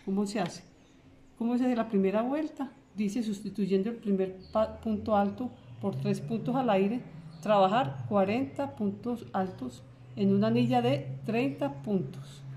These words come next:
O sea, treinta cadenetas. Cuando les dicen puntos, son cadenetas.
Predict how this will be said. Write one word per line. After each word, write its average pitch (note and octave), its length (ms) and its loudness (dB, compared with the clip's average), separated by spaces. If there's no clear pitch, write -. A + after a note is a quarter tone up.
O G3+ 100 -2
sea, G3 320 2
treinta G3+ 340 0
cadenetas. A3+ 520 -2
Cuando G3+ 200 2
les G3 360 2
dicen B3+ 320 2
puntos, A#3 380 -2
son F#3+ 160 -2
cadenetas. G3 760 -4